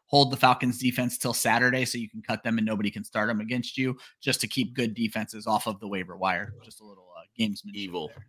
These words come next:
Speaker 1: so.
Speaker 2: Evil.
Speaker 1: <laughs> Hey, you do what you do to win, especially with the playoffs on the line.
Speaker 2: Th-, this is true.
Speaker 1: <laughs> Fantasy Football Mad Science Lab says, "This has gotta be the worst year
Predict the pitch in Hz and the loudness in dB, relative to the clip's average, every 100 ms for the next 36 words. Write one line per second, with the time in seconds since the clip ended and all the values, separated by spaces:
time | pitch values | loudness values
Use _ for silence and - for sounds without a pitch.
0 | _ _ _ _ 123 117 104 90 95 - | _ _ _ _ -4 4 6 6 6 6
1 | - - - - - - - - - - | 6 4 6 4 4 4 2 2 -4 -2
2 | - - - - - 185 - 104 - _ | -8 -8 -10 -10 -10 2 6 6 2 _
3 | _ _ _ 151 147 143 - 131 123 120 | _ _ _ 4 8 8 8 6 6 8
4 | 104 104 123 - 113 113 107 87 87 - | 6 6 2 0 -2 -4 0 2 2 2
5 | 120 107 107 95 107 113 113 135 170 180 | -2 -2 0 0 0 -6 -12 -10 -8 -10
6 | - 180 135 73 - _ _ _ - - | -8 -6 -4 -6 -12 _ _ _ -8 -6
7 | - 247 226 _ - - - 196 - 185 | -6 -8 -14 _ -20 0 8 10 10 8
8 | 170 147 143 143 156 143 - 160 135 139 | 8 12 12 12 12 10 10 10 8 4
9 | 131 135 135 160 180 151 147 147 139 135 | 2 2 2 4 4 8 8 8 8 6
10 | 131 117 127 131 - 123 110 95 | 6 4 4 4 2 2 2 2